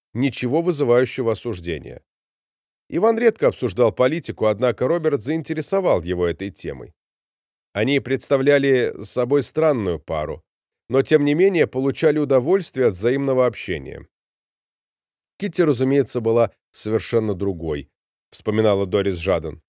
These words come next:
Она была взбалмошной. При этом они, Китти и Роберт, берегли друг друга, даже когда она выходила из себя. Она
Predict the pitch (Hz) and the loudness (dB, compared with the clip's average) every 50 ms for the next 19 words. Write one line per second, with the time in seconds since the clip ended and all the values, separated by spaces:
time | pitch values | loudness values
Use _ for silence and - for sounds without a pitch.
0 | _ _ _ _ _ - - 127 175 196 180 190 190 185 156 127 123 117 120 87 | _ _ _ _ _ -4 0 2 2 2 2 2 2 2 0 -2 -2 0 0 0
1 | 71 71 71 - - - - - - _ _ _ _ _ _ _ _ _ _ _ | 0 -4 -10 -12 -14 -18 -18 -20 -20 _ _ _ _ _ _ _ _ _ _ _
2 | _ - 123 139 139 - 139 131 131 143 160 190 214 226 214 _ _ _ _ _ | _ -2 2 2 2 2 2 2 2 2 0 0 -4 -6 -8 _ _ _ _ _
3 | _ _ _ _ - 135 131 120 - - 117 120 123 131 135 120 98 92 85 80 | _ _ _ _ -4 -2 -2 -2 -2 -2 0 2 2 2 2 2 0 -2 -4 -4
4 | - 104 123 127 135 127 123 151 180 180 139 131 113 101 92 85 90 87 80 73 | -4 -2 -2 0 0 -2 -4 -6 -8 -6 -4 -4 -4 -4 -6 -6 -6 -6 -4 -6
5 | 73 69 - _ _ _ _ _ _ - - 90 123 123 113 117 - 135 113 107 | -10 -12 -12 _ _ _ _ _ _ -8 0 2 2 2 2 -2 -4 -4 -2 2
6 | 123 127 120 110 120 139 151 151 135 117 - 123 104 82 92 98 95 95 92 82 | 4 4 4 4 4 2 2 2 0 -2 0 -2 -2 -2 -2 -4 -2 -4 -4 -6
7 | - - - 80 64 64 55 _ _ _ _ _ _ _ _ _ _ _ _ _ | -8 -12 -12 -12 -12 -14 -18 _ _ _ _ _ _ _ _ _ _ _ _ _
8 | _ _ _ - - 131 160 185 190 180 156 | _ _ _ -6 -4 0 2 4 2 2 2